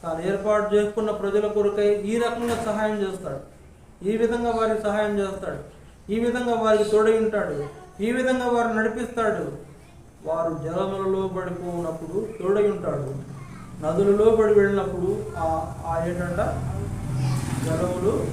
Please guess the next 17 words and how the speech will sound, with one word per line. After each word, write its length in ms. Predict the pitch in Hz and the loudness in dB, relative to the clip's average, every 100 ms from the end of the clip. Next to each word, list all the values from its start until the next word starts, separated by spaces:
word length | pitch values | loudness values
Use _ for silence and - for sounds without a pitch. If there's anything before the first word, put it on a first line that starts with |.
| - | -4
నీ 100 | 165 165 | -6 -4
మీద 180 | 165 160 226 - - | -2 -2 -2 -4 -6
పొరలి 280 | 180 175 202 - | -4 -2 -2 0
పారవు. 340 | 151 143 131 - - - - - - - 175 | -2 -4 -6 -8 -8 -10 -12 -16 -18 -8 -4
అగ్ని 300 | 180 202 233 226 | -2 0 2 2
మధ్యన 240 | 220 233 220 | 4 4 4
నడిచినాను 440 | 220 226 233 233 233 | 4 4 2 2 4
నువ్వు 160 | 226 220 | 4 4
కాలిపోవు, 520 | 214 214 214 208 180 147 139 143 - - - - - - - 175 | 4 4 4 2 0 -4 -6 -10 -16 -20 -20 -20 -20 -20 -6 -4
అగ్ని 300 | 185 240 254 240 | -2 0 2 2
మధ్యన 240 | 233 240 226 | 2 0 0
నడిచినా 340 | 220 226 247 240 | 0 0 0 2
కాలిపోవు, 480 | 240 226 214 208 190 240 175 | 4 6 4 4 2 0 2
జ్వాలలు 480 | 208 233 269 269 262 | 4 6 8 8 8
నిన్ను 240 | 269 277 339 - - | 6 4 2 0 -4
కాల్చలేవు 480 | 233 240 247 254 254 254 | -2 -2 -2 -2 0 0
అంటున్నాడు. 400 | 226 226 160 | 0 -2 -4